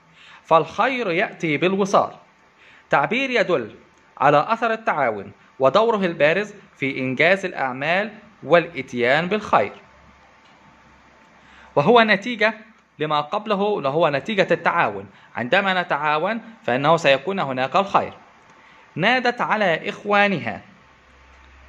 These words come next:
آه، طبعًا، آه، تعبير يدل على إيمان النملة بأهمية التعاون وإيمانها بالأقوال المأثورة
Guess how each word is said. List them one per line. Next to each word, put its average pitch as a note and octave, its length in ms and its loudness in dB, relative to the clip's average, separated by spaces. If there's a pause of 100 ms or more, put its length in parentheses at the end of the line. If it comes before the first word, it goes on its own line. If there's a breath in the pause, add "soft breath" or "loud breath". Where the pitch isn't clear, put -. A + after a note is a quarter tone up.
(200)
آه، D#3+ 160 4
طبعًا، A#3+ 500 0
آه، F#3 120 2
تعبير F3+ 480 2
يدل G3 320 2
على D#3 240 2
إيمان D#3+ 460 -4
النملة F#3+ 540 -2
بأهمية C#3 680 -6
التعاون C3+ 600 0 (340 loud breath)
وإيمانها D3 640 2
بالأقوال D3 500 0
المأثورة D3+ 680 2